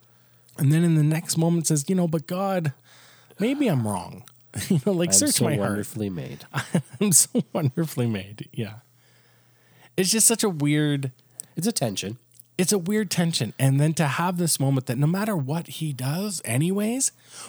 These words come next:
Speaker 1: which could also have the opposite effect, because you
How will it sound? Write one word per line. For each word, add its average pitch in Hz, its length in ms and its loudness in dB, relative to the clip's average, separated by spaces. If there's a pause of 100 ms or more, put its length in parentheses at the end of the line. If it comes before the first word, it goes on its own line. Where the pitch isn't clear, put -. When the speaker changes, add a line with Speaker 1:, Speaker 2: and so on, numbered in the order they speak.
Speaker 1:
which - 300 -2
could 196 160 0
also 269 320 -2
have 185 560 -6 (280)
the 151 200 2
opposite 190 420 0
effect, - 320 -10
because 160 320 -2
you 175 80 -2